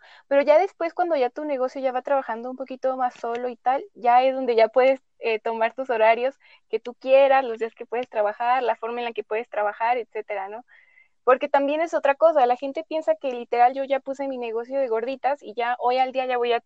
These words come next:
vender todo, o sea, me voy a acabar hoy todo mi inventario y voy a tener muchísimo ex-,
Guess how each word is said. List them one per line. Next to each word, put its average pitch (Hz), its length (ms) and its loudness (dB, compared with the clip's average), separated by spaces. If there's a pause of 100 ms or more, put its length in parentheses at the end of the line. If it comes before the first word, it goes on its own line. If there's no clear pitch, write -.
(160)
vender 220 440 -4 (100)
todo, 262 260 6
o - 40 -4
sea, - 260 -10
me 220 180 -10
voy 214 140 0
a - 20 -2
acabar 214 400 2
hoy 220 120 -8 (120)
todo 240 260 0
mi 262 140 -4
inventario 247 680 0 (400)
y 220 140 -10
voy 220 140 -6
a 233 80 -4
tener 220 260 -6
muchísimo 240 420 -10
ex-, 214 140 -10